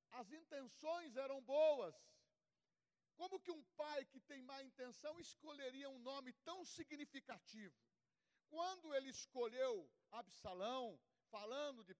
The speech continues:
paz, possivelmente o primogênito, ele estava pensando num sucessor,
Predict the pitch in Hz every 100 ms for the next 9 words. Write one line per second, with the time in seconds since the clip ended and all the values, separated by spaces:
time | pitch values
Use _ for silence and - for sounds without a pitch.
0 | - 254 277 - - 320 - 311 277 254
1 | 262 302 - - 262 247 226 160 269 311
2 | 269 - 202 - _ - 269 294 - 311
3 | 302 - 254 - 294 339 339 269 277 -
4 | 180 - 254 262 156